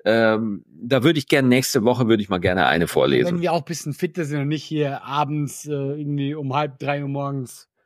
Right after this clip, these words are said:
Speaker 1: Ja, du, Allah, ich werd die nächsten Wochen, werd ich auch nicht früher aufnehmen können. Also ich werd auch nicht fitter sein, weil bei mir startet ein Mammutprojekt. Ich kann es noch nicht sagen, aber, äh,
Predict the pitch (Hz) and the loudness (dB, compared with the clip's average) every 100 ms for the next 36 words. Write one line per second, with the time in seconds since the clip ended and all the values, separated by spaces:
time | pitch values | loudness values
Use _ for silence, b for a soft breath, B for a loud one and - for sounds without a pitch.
0 | _ _ 104 123 117 143 139 113 117 127 | _ _ -2 0 4 4 4 4 4 4
1 | - 107 123 127 127 123 135 - 127 127 | 0 0 0 4 4 4 2 0 2 2
2 | 131 131 110 120 - 120 - 101 120 - | 2 2 4 2 2 -2 0 0 0 0
3 | 123 - 117 123 123 104 - 131 - 71 | -2 0 2 6 6 4 4 2 2 0
4 | 69 73 85 104 85 87 95 104 73 117 | 0 0 0 0 0 0 2 2 2 2
5 | 107 - 135 92 71 53 78 95 B B | 2 0 0 0 0 0 0 -2 B B
6 | B _ 87 98 101 98 101 107 135 131 | B _ 2 2 2 0 2 4 4 4
7 | - 110 117 120 - 78 101 95 104 113 | 2 2 4 0 2 0 2 4 6 6
8 | 104 - - 73 65 - - - - 98 | 4 0 -2 2 2 0 -6 -4 0 2
9 | 117 - - 95 98 85 73 92 101 123 | 2 0 -2 2 2 2 2 2 2 0
10 | - 85 85 101 95 - 85 85 | 0 0 2 2 0 0 0 0